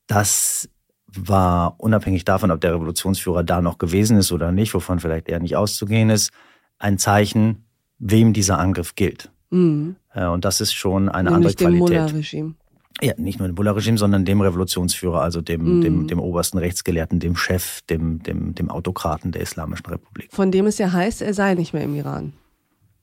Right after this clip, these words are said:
Speaker 1: Das sind Nachrichten, die verbreitet wurden. Ähm, es gibt auch, äh, israelische Medien, die verbreitet haben, sie gehen davon aus, dass er verletzt sei oder tot sei, aber das
Speaker 2: Mhm.
Speaker 1: ist unbestätigt.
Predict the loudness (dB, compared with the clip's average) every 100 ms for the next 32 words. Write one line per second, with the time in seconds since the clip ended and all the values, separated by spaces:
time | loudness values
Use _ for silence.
0 | _ _ _ _ _ _ _ _ _ _
1 | _ _ _ -2 2 2 2 -2 -6 -16
2 | -20 -20 -12 -2 4 4 4 4 4 4
3 | 0 0 0 2 0 4 4 4 0 -2
4 | 4 6 6 4 4 4 2 0 2 2
5 | 0 -2 -2 0 0 0 -4 -2 -4 -4
6 | -2 0 0 2 2 4 4 2 2 -2
7 | 0 0 0 0 0 0 0 2 2 0
8 | 0 -2 -2 0 0 0 -2 0 0 0
9 | -4 -2 -2 0 0 2 2 0 0 0
10 | -2 -4 -2 -2 -2 -6